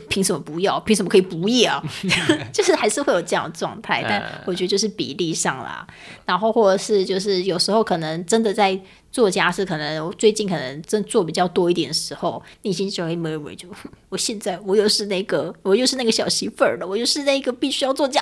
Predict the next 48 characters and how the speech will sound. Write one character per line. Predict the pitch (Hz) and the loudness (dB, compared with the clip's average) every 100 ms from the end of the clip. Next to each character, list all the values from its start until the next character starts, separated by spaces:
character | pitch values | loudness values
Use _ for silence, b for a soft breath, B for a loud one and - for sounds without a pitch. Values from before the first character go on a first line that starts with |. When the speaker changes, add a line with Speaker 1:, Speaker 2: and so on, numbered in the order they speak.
| 320 | 0
Speaker 1:
事 | 339 | 2
的 | 320 | 2
人 | 320 311 381 | 4 4 6
了。” | 370 233 | 6 4
然 | - | 2
后 | - 226 B B B | 4 2 B B B
偶 | 180 233 | 4 6
尔 | |
也 | 196 | 6
会 | - 196 | 2 -2
这 | 180 | -2
样 | 175 170 | -4 -6
子 | 170 135 | -8 -8
那 | 160 | -10
个 | 160 127 - _ | -10 -12 -14 _
发 | - 180 | 0 0
一 | 175 | -2
下， | 180 139 143 | -2 -2 -4
脑 | 175 139 | 2 2
子， | 117 | 2
Speaker 2:
跳 | 117 | 0
针 | 107 101 | -4 -6
一 | 107 | -14
下。 | - | -6
Speaker 1:
对， | 208 208 | -2 2
脑 | 190 175 | 2 0
子 | 185 170 | -2 -2
会 | 226 214 | 0 0
风 | - 220 | 2 2
暴 | 233 190 151 | 4 2 2
一 | |
下 | 165 170 120 | 0 4 4
啦， | 71 82 | 2 -6
这 | 156 | -8
样 | - | -10
子。 | - - | -14 -18
Speaker 2:
嗯。 | - b b _ _ | -20 b b _ _
Speaker 1:
但 | 214 202 | -4 -4
是 | 214 196 | 0 -2
就 | 185 196 180 175 | 0 -2 -2 -2
可 | 175 254 | -2 -2
以 | 247 | 0
拉 | 240 | 0
回 | 233 180 | 0 -2
来 | 147 | -2
的 | - | -6
比 | - | -10
较 | 135 | -12